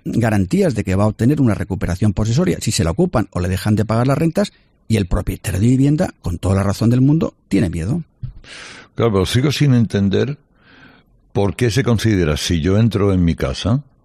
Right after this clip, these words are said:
Speaker 2: puedo alegar que no sabía que había alguien,
Speaker 1: Sí.
Speaker 2: un allanamiento de morada, si la morada es mía.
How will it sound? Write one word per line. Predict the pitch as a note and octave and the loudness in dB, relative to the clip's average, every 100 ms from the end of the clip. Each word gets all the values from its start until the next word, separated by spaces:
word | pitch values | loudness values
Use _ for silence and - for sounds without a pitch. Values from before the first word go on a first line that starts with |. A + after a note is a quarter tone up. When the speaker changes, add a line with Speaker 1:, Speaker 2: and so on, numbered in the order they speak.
| - | -8
Speaker 2:
puedo | C#2 B1 | -4 -2
alegar | B1 B1+ B1+ | -2 -2 -2
que | D2 | -6
no | B1 | -6
sabía | C2+ A#1+ A1 | -4 -4 -4
que | A1 | -4
había | G#1+ G#1 | -6 -2
alguien, | C#2+ A2+ B2 - | -2 -2 -4 -6
Speaker 1:
Sí. | - A2 - - - - | -2 -2 -4 -14 -20 -4
Speaker 2:
un | G#2+ G2 | 0 2
allanamiento | D#2+ C#2+ C#2 C#2+ B1 C2+ | 2 0 0 -2 -2 -4
de | A#1 | -4
morada, | A#1 E2+ D3 - | -2 -2 -4 -4
si | F2 | -4
la | C#2+ | -2
morada | C#2 C#2 | -2 -2
es | D2+ | 0
mía. | A#2 G2+ | -2 -2